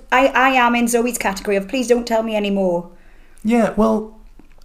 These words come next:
Speaker 2: I do a bit in my stand-up about this, where you can't care about everything. It's just imp-,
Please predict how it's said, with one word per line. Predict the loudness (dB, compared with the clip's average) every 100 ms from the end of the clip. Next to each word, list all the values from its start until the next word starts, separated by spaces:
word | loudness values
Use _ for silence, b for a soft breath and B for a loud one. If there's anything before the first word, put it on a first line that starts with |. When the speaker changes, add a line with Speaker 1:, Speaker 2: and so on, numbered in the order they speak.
| 2
Speaker 2:
I | 4
do | 6 4
a |
bit | 2 0 -4
in | -4
my | -2 -4
stand-up | -8 -4 -2 2 2
about | 2 0 -6
this, | -10 -4 -2
where | -2 -4 b b -10
you | -8
can't | -4 -2 -2 -2
care | -2 -2
about | -2 -2 -4
everything. | -6 -6 -6 -10 -14 -20 -20 -20 -20 -14 -6
It's | -4
just | -2 2
imp-, | 4